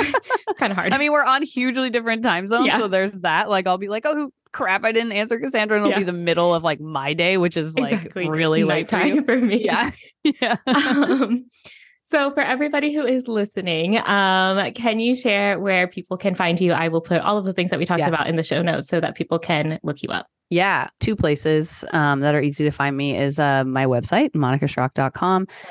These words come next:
Speaker 2: and then my <laughs> Instagram, my website, <laughs> my Instagram, um, which is, like, full of, like, mostly, like, personal things, like, just my life and non-binary mental health journeys and things like that, is at Money Schrock. And, and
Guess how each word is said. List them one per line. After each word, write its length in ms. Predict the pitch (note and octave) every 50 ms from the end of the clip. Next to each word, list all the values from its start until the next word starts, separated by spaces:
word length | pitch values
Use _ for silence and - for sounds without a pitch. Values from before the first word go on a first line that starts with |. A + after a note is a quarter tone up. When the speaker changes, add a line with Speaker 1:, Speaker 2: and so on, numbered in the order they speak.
| - - -
Speaker 2:
and 220 | D#3+ D#3+ D#3 D3+ D3+
then 320 | D3 C#3+ C#3+ C#3+ D3 A#2+ - - -
my 260 | - D3+ C#3+ C#3 C#3+ -
<laughs> 40 | -
Instagram, 640 | E3 F3+ G3 - - B3 G#3+ - F3 E3+ F3 E3 C3+
my 140 | - - - - -
website, 560 | E4+ F4 - - - D#4+ D#4 D4 C#4 A#3+ - _ -
<laughs> 300 | D4+ D4+ - - D4+ - _ - - - - - _ _ _ _ _ -
my 200 | A#3 A3+ G#3+ -
Instagram, 920 | - G#3+ G#3+ A3 - - G#3 F#3+ F#3 F#3 E3+ E3 D#3+ D#3+ D#3+ D#3+ D#3+ - -
um, 380 | D3+ D3+ D3 C#3+ C#3 C#3+ D3 D3+
which 160 | D3+ - -
is, 120 | D3+ C#3+
like, 220 | D3+ D3 C#3+ C#3+ _
full 340 | - - E3+ D#3+ D#3 D#3 D3+
of, 140 | C#3+ B2+
like, 200 | - D3 C#3+ D#3
mostly, 440 | G3+ A#3 B3+ C4+ - - B3+ A#3 A3
like, 280 | G3+ F#3+ F3 E3 E3 _ _ - - - _ _ -
personal 760 | - D#3+ D3 - - D3 C#3+ C#3 C3+ C3+ C3 C3+ C3+ C3+ C3+ C3+ -
things, 600 | - C#3 C3 C3+ C3+ C3+ C3+ C3+ C#3 C#3 C#3 C#3
like, 200 | C#3 C3 C3 C#3+
just 180 | D3 D3 C#3+ -
my 140 | C3 B2+ B2+
life 340 | B2 A#2+ B2 C3 - -
and 320 | C3+ C3+ B2+ B2 B2+ B2+ B2
non-binary 480 | C#3 C3 C3 B2+ C3 C3 C3 C3 C3
mental 300 | C3 C3 C3 C3+ C3+ C3
health 200 | C3+ C3 B2+ C3
journeys 360 | - - C#3 C3+ C3 C3+ C3+ C#3
and 100 | C3 C3+
things 220 | C3 C3 C3 C3
like 160 | C3+ C3 -
that, 240 | - C3 C3 B2+ - - - - - - - -
is 300 | - C#3+ C#3+ C#3+ E3+ -
at 260 | - D#3 C#3+ C#3 -
Money 600 | - D#3+ D#3 D3+ D3 C#3 C3+ C3+ C3 C3 C3 C3+
Schrock. 500 | C3+ - - - D3 - - - - - E3+
And, 400 | E3 C#3+ D3 D3 D#3+ F3+ B3 -
and 300 | F3 E3 D3+ E3+ E3+